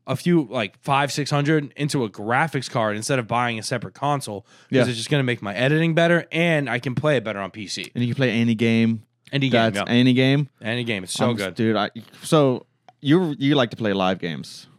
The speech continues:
Speaker 2: or
Speaker 1: Oh,
Speaker 2: you
Speaker 1: yeah,
Speaker 2: like,
Speaker 1: I'm,
Speaker 2: you like
Speaker 1: I'm
Speaker 2: to
Speaker 1: all
Speaker 2: play
Speaker 1: P V P.
Speaker 2: I'm all campaign, bud.
Speaker 1: Your
Speaker 2: I
Speaker 1: campaign.
Speaker 2: love campaigns. The Last of Us campaign.
Speaker 1: Last
Speaker 2: Last of Us. Have you played the Last of Us
Speaker 1: I have,
Speaker 2: games?
Speaker 1: I have not.
Speaker 2: Dude, it is so good. Have you guys, has anyone talked about it on this pod?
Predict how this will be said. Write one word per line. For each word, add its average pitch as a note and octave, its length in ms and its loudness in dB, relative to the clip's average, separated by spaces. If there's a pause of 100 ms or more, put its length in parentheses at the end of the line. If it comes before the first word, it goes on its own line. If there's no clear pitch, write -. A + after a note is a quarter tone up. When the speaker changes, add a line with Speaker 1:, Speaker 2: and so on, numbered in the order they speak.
(100)
Speaker 2:
or C3+ 120 4
Speaker 1:
Oh, - 20 6
Speaker 2:
you C3+ 60 6
Speaker 1:
yeah, D3 60 4
Speaker 2:
like, D#3 100 4
Speaker 1:
I'm, C3 60 -8
Speaker 2:
you D#3+ 100 6
like D3 100 4
Speaker 1:
I'm D3 40 2
Speaker 2:
to D3 40 4
Speaker 1:
all C#3 140 2
Speaker 2:
play - 80 -4
Speaker 1:
P C#3+ 100 -2
V B2 140 -4
P. G#2+ 240 -4
Speaker 2:
I'm C3 180 4
all C3 160 6
campaign, G#2 540 0
bud. F#2 240 -2
Speaker 1:
Your G#2 140 -8
Speaker 2:
I G2 100 -14
Speaker 1:
campaign. A#2 420 2
Speaker 2:
love A#2+ 300 4
campaigns. G2+ 540 -4
The A2+ 100 -4
Last A2 300 0
of B2+ 100 -2
Us B2+ 120 -2
campaign. C3 640 -2 (260)
Speaker 1:
Last G#2+ 280 -4
Speaker 2:
Last B2+ 280 2
of B2 100 -2
Us. B2+ 160 2
Have B2+ 80 0
you C3+ 80 2
played D3 180 2
the D3 60 4
Last D3 240 2
of E3+ 80 0
Us F#3 80 0
Speaker 1:
I - 20 -2
have, F#3+ 100 4
Speaker 2:
games? G3 220 0
Speaker 1:
I G#2+ 60 -8
have G#2 100 -8
not. G#2 140 -6
Speaker 2:
Dude, C#3+ 400 4
it C3 100 0
is C3 140 -2
so B2+ 640 0
good. A2+ 340 2 (480)
Have B2+ 100 2
you C3+ 40 2
guys, C#3+ 160 4
has C3+ 220 2
anyone C3 240 4
talked B2 200 0
about C3+ 140 2
it C3+ 40 2
on C3 100 2
this A#2 160 -4
pod? C#3 300 0